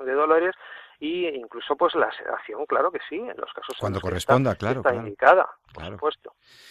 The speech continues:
Speaker 2: Pues, eh, escuchando a médicos como usted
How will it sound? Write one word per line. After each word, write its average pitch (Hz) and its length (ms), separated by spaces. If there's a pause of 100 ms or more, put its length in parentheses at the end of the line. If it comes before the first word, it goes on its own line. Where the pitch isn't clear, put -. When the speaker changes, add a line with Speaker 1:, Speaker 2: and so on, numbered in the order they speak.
(260)
Speaker 2:
Pues, - 340
eh, 101 800
escuchando 151 520
a 143 120
médicos 139 400
como 110 200
usted 113 420